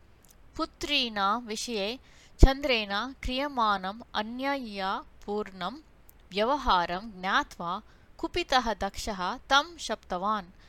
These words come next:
"भवान् क्षयरोगग्रस्तः सन् क्षीयताम्" इति। चन्द्रः झटिति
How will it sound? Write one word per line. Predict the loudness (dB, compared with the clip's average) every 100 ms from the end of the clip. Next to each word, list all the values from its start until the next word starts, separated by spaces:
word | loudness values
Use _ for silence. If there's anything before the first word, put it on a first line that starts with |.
| -20 -16 -2
"भवान् | 4 8 8 6
क्षयरोगग्रस्तः | -4 -8 4 6 6 2 2 6 8 6 6 4 2 -4 0 4 4 4 0 0
सन् | 2 2 2 -2 -12 -20 -20 -4
क्षीयताम्" | 0 2 2 2 2 2 2 -2 -18 -14
इति। | -12 -10 -12 -18 -20 -20 -20 -12 0
चन्द्रः | 0 2 2 2 2 -2
झटिति | -2 0 0 -2 -10 -12